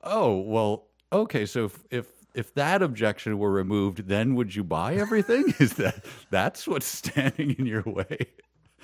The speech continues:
You know, often people will just pick an objection that they heard, and that, you know, like in the Old Testament, and no, never mix the linen and the wool and all of that. Like, "Oh, so is that what we're,"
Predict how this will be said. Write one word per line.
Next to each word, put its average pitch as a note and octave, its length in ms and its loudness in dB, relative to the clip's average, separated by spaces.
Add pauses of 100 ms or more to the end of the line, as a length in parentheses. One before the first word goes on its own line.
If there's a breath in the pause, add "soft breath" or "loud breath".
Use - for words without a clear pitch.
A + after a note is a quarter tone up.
(320 loud breath)
You B2+ 140 2
know, B2+ 140 4
often B2 420 2
people B2 320 -2
will G#2 120 0
just F#2 280 -6
pick A2 400 -2
an G2 80 -2
objection F#2 560 -2
that F2 160 -6
they E2 140 -6
heard, E2+ 640 0 (420 soft breath)
and F2+ 140 2
that, F2+ 120 0
you G#2 120 4
know, F#2 100 2
like F2 260 0
in E2+ 200 0
the F2+ 100 -2
Old E2 240 -2
Testament, D#2+ 560 -6
and E2+ 140 -2
no, E2+ 220 -2
never F2 300 -2
mix E2+ 340 -4
the F2+ 120 -2
linen E2+ 420 0
and D#2 160 -2
the D#2+ 80 -2
wool E2 400 2
and E2 120 0
all E2 160 -4
of D#2 80 -8
that. D#2 240 -6
Like, E2+ 200 -8
"Oh, A#2+ 300 2
so F#2 300 0
is F2 140 -2
that A2 220 0
what B2+ 160 -6
we're," A#2 340 2